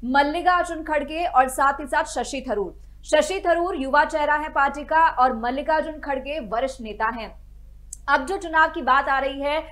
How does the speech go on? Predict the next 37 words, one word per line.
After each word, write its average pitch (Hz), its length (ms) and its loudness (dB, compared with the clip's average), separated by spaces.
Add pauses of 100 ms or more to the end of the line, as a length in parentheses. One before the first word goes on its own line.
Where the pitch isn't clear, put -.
(180)
कि 285 100 -4
सत्रह 294 400 2
अक्टूबर 311 420 0
को 302 160 0
जो 277 160 -2
है 285 240 -2
चुनाव 240 400 -2
होगा 269 240 0
और 311 180 2
सामने 262 420 -4
आएगा 247 240 -2
कि 269 140 -10
किसके 277 320 -10
हाथ 240 260 0
ही 294 140 -10
कमान 220 380 -6
जाएगी। 202 460 -6 (360)
लेकिन 330 400 0
इस 370 360 -6
पूरे 392 280 -2
सफर 349 340 0
के 359 140 -4
दौरान 302 420 2
ये 320 320 -8
चीज 320 260 -6
सामने 285 320 0
देखने 269 320 -4
में 294 200 -8
आई 247 160 0
है 277 320 -2
कि 320 460 -6 (220)
इस 262 160 2
पूरे 339 440 -4
इलेक्शन 262 440 -4
कैंपेन 269 600 -2
के 285 120 -4
दौरान 247 380 0